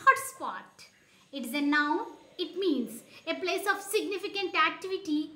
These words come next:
danger or violence. For example, the government of India today identified one seventy-five hotspot districts in India during this covid nineteen lockdown period. Here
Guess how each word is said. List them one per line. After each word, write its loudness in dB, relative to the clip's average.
danger -2
or -2
violence. -2
For -8
example, -2
the -6
government 0
of -4
India 0
today -2
identified -2
one -2
seventy-five -4
hotspot 0
districts -2
in -2
India -2
during -4
this -8
covid -6
nineteen -2
lockdown -6
period. -6
Here 2